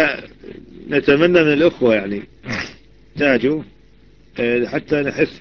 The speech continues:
أنفسنا في مسائل الأربع بإذن الله جل وعلا. طيب، إذا ما في أسئلة فنترك لكم اللاقط، بارك الله فيكم،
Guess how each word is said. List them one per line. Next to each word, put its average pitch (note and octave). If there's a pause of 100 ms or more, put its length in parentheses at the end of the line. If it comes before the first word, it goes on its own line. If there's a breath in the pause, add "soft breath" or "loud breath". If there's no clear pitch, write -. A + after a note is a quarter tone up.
أنفسنا B2
في G#2+
مسائل A2+
الأربع F#2
بإذن F#2+
الله F2
جل E2+
وعلا. - (1700 loud breath)
طيب، G#2
إذا C#3+
ما D#3
في D3
أسئلة C3+ (1500)
فنترك C3
لكم A#2+
اللاقط، A2+
بارك G#2+
الله G2
فيكم، F#2+